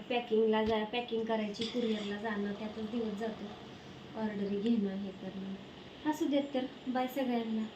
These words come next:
व्हिडिओ कसा वाटला? काढला छोटासा, सकाळ धरणं काम वगैरे आवरलं. अं, ह्यांना मला वाटतं कुठेतरी उरुळी कांचनला का काहीतरी एक दोन रुहाऊचं काम आलंय, तर ते मग बघायला गेलेत, लवकरच गेलते आज.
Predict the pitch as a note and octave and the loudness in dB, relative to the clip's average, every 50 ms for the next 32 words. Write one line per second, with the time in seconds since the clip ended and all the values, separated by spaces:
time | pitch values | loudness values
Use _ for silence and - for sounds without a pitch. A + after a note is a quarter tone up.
0 | - - - - - - - B3+ A#3+ B3+ A#3+ B3 C4 C4 C4 C4 A#3+ A#3 A3+ A3+ | -12 -14 -16 -16 -14 -4 2 6 8 8 8 6 4 2 4 4 4 4 4 2
1 | A3+ A#3 C4 C4+ C4+ C4+ C4 B3+ - C#4+ C#4+ B3 - A3+ A3 A3 A3 A3+ B3+ A#3+ | 2 4 4 4 4 4 2 2 4 4 4 4 4 2 2 0 0 0 -2 0
2 | - A#3 A#3 A3+ B3 A#3+ A#3 A#3 A#3 - B3 B3 A#3+ A#3 A#3 A#3 A#3+ A#3 A#3 B3 | 0 2 2 4 4 4 4 4 2 2 2 2 4 2 2 2 2 2 2 2
3 | B3 A#3 A3 G#3+ G#3+ A3+ D4 D4 - - - - - - - - - - - - | 2 2 0 0 -2 -2 -4 -6 -8 -12 -16 -16 -16 -16 -16 -16 -16 -16 -16 -16
4 | - - - G3+ G3+ G3+ G3 F#3+ G3 G#3 G#3 A#3 B3+ A#3+ A#3 A3+ A3 A3 A3 A3 | -16 -14 -6 -2 0 0 0 2 0 0 0 0 0 0 2 0 0 0 0 2
5 | A3 A3 G#3+ G#3+ G#3+ A3 A3 A3 - - - - B3 A#3+ A3+ G#3+ G#3 G3+ G3+ A3+ | 2 2 2 2 0 0 -2 -4 -6 -12 -14 -10 -8 -6 -4 -4 -4 -4 -4 -6
6 | A3 - B3 G#3+ A3+ A3 A3+ A#3 A#3+ B3 C#4 D4 C#4 C#4+ C4+ C4 - C#4 C#4 C4 | -2 -2 0 0 0 0 0 0 2 4 6 6 6 6 4 6 6 8 8 8
7 | - - A#3+ A#3 A#3 A3+ A3 - - C4+ C4 B3+ A3+ A#3+ A#3+ B3 C#4 - - - | 6 4 0 -2 -2 -4 -6 -2 0 0 0 0 0 -4 -4 -4 -4 -4 -8 -12
8 | - - - - - - - - A#3 A#3 A3+ A3 D4+ D#4+ D4+ D4 D4+ F4 F4+ E4 | -16 -16 -16 -16 -16 -16 -14 -10 -8 -6 0 2 4 4 6 6 8 8 10 8
9 | D4+ C#4 C4+ C4+ - - C4+ C4+ - C#4+ C4+ A#3+ G#3+ G3 F#3+ F#3+ F#3+ F#3+ G3 - | 8 6 4 4 2 0 -4 -2 0 0 0 0 0 0 0 0 0 -2 -2 -4
10 | A3 G3+ - - A3+ A3 A3 A3+ A3+ A3+ A3+ A3+ A3+ A3+ A3+ A3+ B3+ B3 A#3 A3 | -6 -6 -2 0 2 2 2 2 2 2 2 2 2 0 0 0 0 0 2 2
11 | G#3+ G#3+ G#3+ G#3+ A3 G#3 G3 G3 F#3 - G#3 G#3 G3 - G3+ G3 G3 F#3+ F#3+ G#3 | 2 2 2 2 0 0 0 0 -2 -2 -4 -4 -4 -4 -4 -4 -4 -4 -2 -2
12 | A3 G#3 F#3+ F#3+ F#3+ G3 | -2 -2 -2 -6 -6 -6